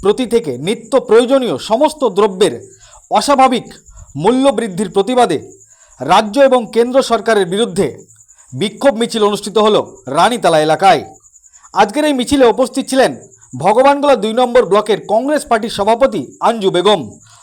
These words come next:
কংগ্রেস নেতা সাদেক রেজা, সাহাবুদ্দিন শেখ,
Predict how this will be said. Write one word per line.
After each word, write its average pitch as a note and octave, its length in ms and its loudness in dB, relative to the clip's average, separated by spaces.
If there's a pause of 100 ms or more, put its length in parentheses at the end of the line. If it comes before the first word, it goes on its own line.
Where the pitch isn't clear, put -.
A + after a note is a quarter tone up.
(120)
কংগ্রেস C#4 400 0
নেতা C4+ 460 0
সাদেক G#3+ 460 0
রেজা, A3 400 2 (200)
সাহাবুদ্দিন A3+ 600 0
শেখ, A#3 260 2